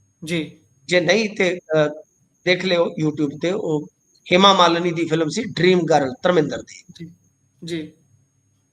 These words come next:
Speaker 2: ਇਹ ਡ੍ਰੀਮ ਪ੍ਰੋਜੈਕਟ ਸੀਗਾ, ਤੁਹਾਨੂੰ ਪਤਾ ਹੀ ਆ, ਮਾਨ ਦਾ ਗੋਇੰਦਵਾਲ ਸਾਹਿਬ ਵਾਲਾ ਥਰਮਲ। ਇਹਨਾਂ ਨੇ ਆ
Speaker 1: ਜੀ।
Speaker 2: ਕੇ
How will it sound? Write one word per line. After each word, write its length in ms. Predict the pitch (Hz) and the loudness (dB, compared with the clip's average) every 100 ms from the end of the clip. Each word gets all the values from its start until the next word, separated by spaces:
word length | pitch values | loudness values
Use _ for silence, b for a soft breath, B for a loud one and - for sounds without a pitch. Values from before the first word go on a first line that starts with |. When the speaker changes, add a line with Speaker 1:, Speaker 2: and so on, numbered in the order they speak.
| _ _ _ _ - | _ _ _ _ 2
Speaker 2:
ਇਹ 340 | 262 349 277 160 | 4 4 2 0
ਡ੍ਰੀਮ 260 | - 302 | 4 4
ਪ੍ਰੋਜੈਕਟ 540 | 294 285 226 254 262 247 | 6 4 6 2 2 -6
ਸੀਗਾ, 280 | - 285 | -2 -2
ਤੁਹਾਨੂੰ 420 | 277 - 226 185 190 | -2 2 2 4 2
ਪਤਾ 220 | 180 202 | 4 4
ਹੀ 180 | 214 214 | 4 4
ਆ, 100 | 202 | 6
ਮਾਨ 360 | 175 170 175 | 6 6 6
ਦਾ 320 | 165 165 185 - _ _ _ - - _ _ - | 6 6 6 2 _ _ _ -20 -20 _ _ -8
ਗੋਇੰਦਵਾਲ 600 | 147 208 247 240 220 214 | 4 6 8 6 6 4
ਸਾਹਿਬ 280 | - 214 190 | 6 4 6
ਵਾਲਾ 260 | 165 175 190 | 6 6 4
ਥਰਮਲ। 300 | 196 180 147 - - _ _ _ _ - | 2 2 0 -2 -16 _ _ _ _ 0
ਇਹਨਾਂ 220 | 196 226 | 4 4
ਨੇ 120 | 220 | 6
ਆ 160 | 190 170 | 6 4
Speaker 1:
ਜੀ। 60 | 170 | 2
Speaker 2:
ਕੇ 260 | 185 185 | -4 -4